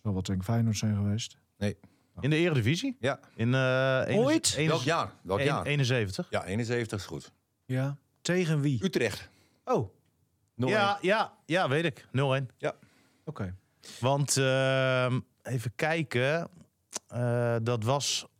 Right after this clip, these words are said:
Speaker 3: onder andere met, eh, Dirk Eimers.
Speaker 1: Oh ja.
Speaker 3: En die is vandaag jarig,
Speaker 1: Nou.
Speaker 3: vijfenzeventig.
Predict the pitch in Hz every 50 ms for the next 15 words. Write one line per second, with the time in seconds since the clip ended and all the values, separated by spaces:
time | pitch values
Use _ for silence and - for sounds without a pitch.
0 | _ _ _ - 135 135 131 123 123 139 156 170 151 127 120 123 117 120 120 117
1 | 113 104 - - 117 110 110 107 101 95 87 113 117 120 117 110 - - - -
2 | 113 120 143 160 185 226 277 262 - - - - - - _ _ _ _ _ _
3 | _ - - 269 294 302 294 294 277 269 277 208 127 - - _ _ _ _ _
4 | _ _ - 131 131 131 135 143 139 123 - - 127 139 147 151 147 147 143 131
5 | 107 90 85 85 - - - - - 113 113 110 160 135 117 104 101 90 82 -
6 | - 92 - -